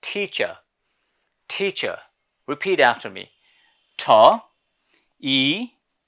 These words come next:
চ, আ, টিচার,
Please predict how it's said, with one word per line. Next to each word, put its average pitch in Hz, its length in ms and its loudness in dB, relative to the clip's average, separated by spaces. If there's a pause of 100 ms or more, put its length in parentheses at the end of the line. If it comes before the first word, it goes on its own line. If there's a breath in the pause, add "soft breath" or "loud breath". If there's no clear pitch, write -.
চ, - 160 -6 (800)
আ, 139 320 6 (800)
টিচার, 120 580 -6